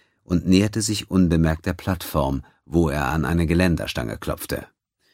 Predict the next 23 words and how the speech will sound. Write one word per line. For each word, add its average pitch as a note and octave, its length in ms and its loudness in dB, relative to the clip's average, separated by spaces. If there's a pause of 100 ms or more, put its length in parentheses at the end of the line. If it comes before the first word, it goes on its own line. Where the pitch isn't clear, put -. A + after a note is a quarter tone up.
(1080)
"Entschuldigen C3+ 460 6
Sie G#2 120 6
bitte." A#2 440 4 (520)
Der F#2+ 200 4
Offizier G#2 500 2
über C2+ 200 0
ihm D#2+ 160 2
brauchte D#2+ 380 2
einen D#2+ 200 2
Moment, D#2+ 340 4
um E2 140 -2
sich D2 160 -2
von D#2+ 120 -2
der D2 120 0
Überraschung D2+ 500 0
zu - 120 -4
erholen. C#2+ 580 2 (340)
Dann G2 220 2
nickte G#2+ 280 0
er B1+ 120 0
und D#2 120 0
lächelte. D#2+ 500 0 (600)
"Hallo. B2+ 320 4